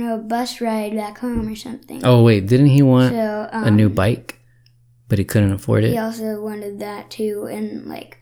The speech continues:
Speaker 1: maybe bus rides, and he's just, I don't know. Um, and then it's, like, caring for the people that could be not in the best <laughs> attitude.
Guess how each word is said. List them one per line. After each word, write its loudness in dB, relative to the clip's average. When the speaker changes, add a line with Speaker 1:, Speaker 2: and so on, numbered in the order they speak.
Speaker 1:
maybe -6
bus -4
rides, -10
and -10
he's -10
just, -14
I -6
don't -4
know. -12
Um, -10
and -12
then -8
it's, -12
like, -12
caring -6
for -10
the -10
people -10
that -12
could -16
be -12
not -6
in -12
the -12
best -12
<laughs> -
attitude. -14